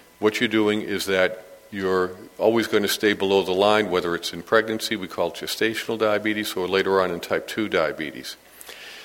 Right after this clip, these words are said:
The thing that changes this slope, and this will be the last slides I'll show you, uh, not in this part of the talk, but at the end, is that what happens is that when people don't lose weight postpartum, this line, this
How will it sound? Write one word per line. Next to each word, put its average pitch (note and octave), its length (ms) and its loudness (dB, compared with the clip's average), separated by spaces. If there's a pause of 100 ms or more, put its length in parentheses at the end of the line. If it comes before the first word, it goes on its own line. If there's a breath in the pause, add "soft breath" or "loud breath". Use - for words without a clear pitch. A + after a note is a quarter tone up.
(160 loud breath)
The G#2 80 -4
thing F3 240 6
that D3 160 4
changes D3 440 2
this A#2 140 2
slope, A#2 300 4
and G2 100 0
this G#2 120 -2
will A#2 80 -2
be A2 80 4
the G2 120 2
last G2+ 360 4
slides G2 360 4
I'll F2+ 160 2
show B2+ 320 0
you, E2 280 -2 (160)
uh, F2 320 -2 (400)
not G2+ 240 0
in G2 340 -10
this G2 140 -6
part F2+ 260 -2
of F2 80 -4
the F2+ 80 -12
talk, F2+ 300 -2
but F2 100 -4
at E2+ 140 -8
the G2+ 180 -4
end, G2 240 0 (480 loud breath)
is A2 160 0
that G#2+ 420 2
what D3 280 4
happens C#3 500 2
is A2+ 140 -2
that A2 220 4
when G2+ 140 0
people C#3+ 600 -2
don't G#2+ 300 2
lose A#2 340 -2
weight G#2+ 420 2
postpartum, F#2+ 840 -2 (440 loud breath)
this A2 240 -2
line, A2 280 6
this A2 200 0